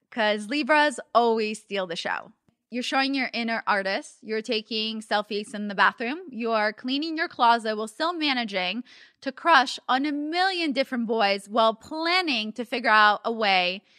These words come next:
to invite one of your crushes over so they're stuck quarantining with you. Let's be honest,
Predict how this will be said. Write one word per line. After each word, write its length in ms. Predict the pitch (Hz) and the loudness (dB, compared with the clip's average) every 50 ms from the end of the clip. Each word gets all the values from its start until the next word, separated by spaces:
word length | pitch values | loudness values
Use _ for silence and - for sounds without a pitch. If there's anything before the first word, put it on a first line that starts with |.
| _ _ _ _ _ | _ _ _ _ _
to 120 | - - 233 | -6 -4 -4
invite 340 | 233 214 240 240 240 226 220 | 0 4 4 4 4 4 0
one 140 | 233 226 | -2 -4
of 60 | 285 294 | -4 -4
your 100 | 330 320 | -4 0
crushes 360 | - 240 240 - 254 247 220 | 0 0 0 0 -2 -2 0
over 320 | 208 202 202 202 208 202 | 0 0 0 0 -2 -2
so 160 | 208 - 233 | -2 -4 -6
they're 160 | 202 208 196 196 | -4 -4 -4 -4
stuck 380 | - - - - 220 214 - | -6 -4 0 0 0 0 0
quarantining 480 | - 208 190 180 190 - - - 113 135 | -4 -8 -8 -8 -10 -14 -14 -16 -14 -12
with 180 | 135 127 - | -14 -14 -12
you. 300 | - - 80 80 - - - _ _ _ _ _ _ _ _ _ | -12 -12 -12 -12 -14 -16 -20 _ _ _ _ _ _ _ _ _
Let's 260 | - 247 247 262 - | -2 0 0 0 -2
be 140 | - 269 262 | -2 -2 0
honest, 600 | 233 220 214 214 208 202 202 202 - - - - | 2 0 0 0 -2 -4 -6 -8 -10 -16 -20 -20